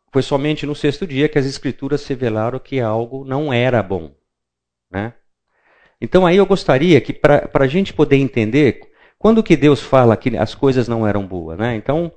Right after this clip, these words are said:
eu gostaria que a gente fosse agora, nós vamos pular de capítulo e Deus vai detalhar a criação, né? Essa criação do homem. E como ele faz a mulher.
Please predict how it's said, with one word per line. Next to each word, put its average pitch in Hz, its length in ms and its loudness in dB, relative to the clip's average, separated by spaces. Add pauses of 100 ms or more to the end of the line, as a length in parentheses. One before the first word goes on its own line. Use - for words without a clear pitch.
(500)
eu 131 80 2
gostaria 156 360 4
que 165 80 2
a 151 40 6
gente 147 200 0
fosse 139 340 2
agora, 117 340 2
nós 117 140 2
vamos 143 220 2 (500)
pular 131 300 6
de 120 120 0
capítulo 139 460 2
e 131 40 0
Deus 147 260 2
vai 160 180 2
detalhar 156 760 2
a 139 40 -2
criação, 87 680 -8 (400)
né? 120 360 -4 (640)
Essa - 360 -2
criação 123 540 -2
do 107 140 0
homem. 90 340 -6 (240)
E - 100 -4
como 185 260 -4
ele 196 140 0
faz 151 400 0
a 120 60 0
mulher. 90 500 -6